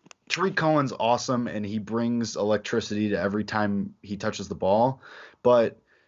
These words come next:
Jordan Howard is that steady guy that you know you can count on to get you three, four,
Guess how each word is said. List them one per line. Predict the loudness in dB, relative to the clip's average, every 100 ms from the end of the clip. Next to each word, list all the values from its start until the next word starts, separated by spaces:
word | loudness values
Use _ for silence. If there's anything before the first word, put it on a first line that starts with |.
| _ -4
Jordan | 2 2 2
Howard | 2 4 4 2
is | -2
that | -6 -6
steady | -16 -12 -2 0 0 -2
guy | 0 2 2
that | 2 0
you | -2
know | 0 2
you | 2 -2
can | -6
count | -8 -2 0
on | 0
to | 0
get | -4 -6
you | -8
three, | -8 -6 -4 -4
four, | 0 4 6 6 4 2 -4